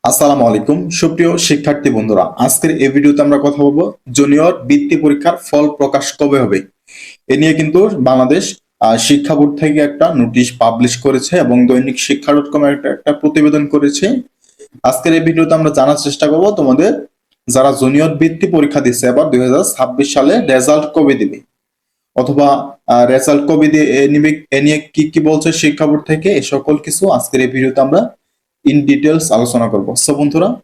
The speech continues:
ভিডিও শুরু করার আগে তোমাদের কাছে রিকোয়েস্ট থাকবে, এখনো যারা আমাদের বেসিক স্কুল টোয়েন্টি ফোর YouTube চ্যানেলটি সাবস্ক্রাইব করেননি,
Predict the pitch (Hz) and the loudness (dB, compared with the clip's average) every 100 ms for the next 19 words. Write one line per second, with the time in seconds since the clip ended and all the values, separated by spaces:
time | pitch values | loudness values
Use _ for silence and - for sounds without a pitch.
0 | _ _ _ - 123 160 165 170 165 165 | _ _ _ -2 2 2 2 0 2 2
1 | 160 160 214 - 127 123 135 131 139 131 | 0 0 -2 0 0 0 0 -2 -2 -2
2 | 147 151 - 147 139 160 202 117 120 143 | -2 -2 -2 -4 -4 -6 -4 -4 -4 -4
3 | 135 135 175 - _ _ _ _ - 120 | -2 0 -2 -6 _ _ _ _ -2 0
4 | 123 143 127 127 139 143 - 156 156 151 | 2 2 0 -2 -2 -2 -2 0 0 -2
5 | 151 156 147 117 143 143 - 135 139 151 | -2 0 2 2 0 -2 -2 0 0 -2
6 | - 127 - - 143 - 151 156 175 | -2 -4 -4 -2 -4 -2 -4 -2 -4